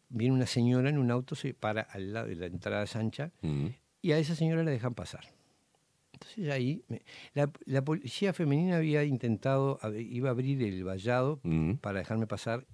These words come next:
Speaker 1: pero otro de los policías interf-, intervino, vino, se me arrimó a la ventanilla y me dijo,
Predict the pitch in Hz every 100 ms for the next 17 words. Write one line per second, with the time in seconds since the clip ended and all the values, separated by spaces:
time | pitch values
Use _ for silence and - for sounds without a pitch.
0 | - - - 127 131 127 135 139 127 -
1 | 104 98 - 107 98 98 95 143 - 95
2 | 98 107 117 127 127 101 117 113 - 98
3 | 90 95 101 101 90 92 101 104 104 92
4 | 90 90 85 101 92 87